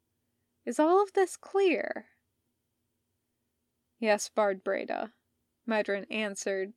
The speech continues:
chastised. "Now," Breda said, putting down the medical supplies she had been using, "this will in no way diminish the severity of the situation."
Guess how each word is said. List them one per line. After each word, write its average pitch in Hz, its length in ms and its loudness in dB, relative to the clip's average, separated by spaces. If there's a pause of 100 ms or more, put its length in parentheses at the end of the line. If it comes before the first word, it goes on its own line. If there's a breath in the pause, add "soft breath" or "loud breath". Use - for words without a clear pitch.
(120)
chastised. 202 1040 -2 (1500)
"Now," 339 640 -4 (440)
Breda 202 340 -2
said, 208 420 -2
putting 220 300 -4
down 202 240 0
the 196 60 -4
medical 202 440 -4
supplies 202 480 -2
she - 140 -4
had 202 140 -2
been 208 140 -4
using, 202 540 -6 (920)
"this 349 440 4 (140)
will 285 320 4
in 330 280 0
no 330 200 4
way 359 260 4
diminish 285 480 0
the 262 120 -2
severity 285 580 2
of 196 100 -2
the 202 80 -4
situation." 208 880 -2